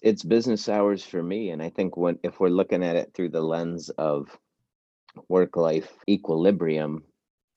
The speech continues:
Nate had mentioned, you know, it's not a one-size-fits-all. Like, for my,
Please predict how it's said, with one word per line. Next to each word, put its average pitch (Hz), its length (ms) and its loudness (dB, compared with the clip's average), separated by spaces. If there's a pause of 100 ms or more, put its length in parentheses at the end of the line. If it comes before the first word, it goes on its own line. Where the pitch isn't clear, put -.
(120)
Nate 87 260 6
had 90 100 4
mentioned, 82 340 0
you 69 80 -2
know, 78 140 0
it's - 160 -6
not 90 180 4
a 78 80 4
one-size-fits-all. 80 1400 -2 (460)
Like, 95 260 -2
for 95 220 -4
my, 87 160 -4